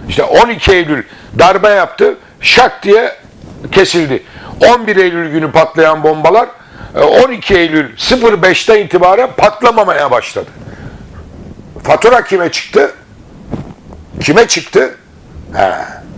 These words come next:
Siz ona bakın. Balçova'da o çürük dişi biz yapmadık. Balçova'daki çürük dişi biz yapmadık. Kim yaptı? Pentagoncular yaptı.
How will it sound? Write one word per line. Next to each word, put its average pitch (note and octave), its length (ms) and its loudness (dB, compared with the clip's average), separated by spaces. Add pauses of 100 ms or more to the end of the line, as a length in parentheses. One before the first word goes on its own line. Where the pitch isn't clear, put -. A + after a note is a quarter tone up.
(540)
Siz C#3+ 180 -2
ona D3 260 2
bakın. - 260 -2 (1400)
Balçova'da D3+ 600 2
o D3 120 2
çürük D#3+ 420 -2
dişi A3+ 380 2 (320)
biz B2+ 260 0
yapmadık. D#3+ 580 0 (880)
Balçova'daki C#3 680 2
çürük D3+ 360 -2
dişi E3 300 0
biz B2+ 180 -2
yapmadık. D#3+ 480 0
Kim F3 220 0
yaptı? E3+ 460 2 (420)
Pentagoncular C3+ 840 2
yaptı. F#2+ 360 -4